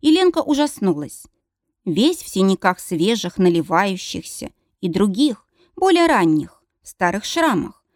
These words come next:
худой, как стиральная доска, маленький замученный ребёнок. Господи, ему нет и десяти лет, а у него уже жизнь кончилась, и не в физическом смысле, хотя и в нём тоже. "Нет,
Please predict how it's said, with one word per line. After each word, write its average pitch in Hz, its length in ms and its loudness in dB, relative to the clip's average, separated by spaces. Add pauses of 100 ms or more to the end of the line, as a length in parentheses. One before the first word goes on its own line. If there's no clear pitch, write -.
(140)
худой, 214 460 2
как - 180 -8
стиральная 180 520 2
доска, 175 560 -6 (320)
маленький 190 600 2
замученный 170 600 2
ребёнок. 156 480 -2 (560)
Господи, - 680 -4 (280)
ему 196 320 4
нет 247 340 4
и 214 100 -4
десяти 196 520 -2
лет, 262 240 -2 (360)
а 185 120 2
у 185 100 2
него 202 300 2
уже 180 240 -2
жизнь 196 460 0
кончилась, - 760 -2 (280)
и 196 100 0
не 285 160 4
в - 60 -4
физическом 294 640 0
смысле, - 560 -4 (280)
хотя 370 300 -2
и 339 100 2
в 294 80 4
нём 302 200 6
тоже. - 460 -8 (760)
"Нет, 285 280 2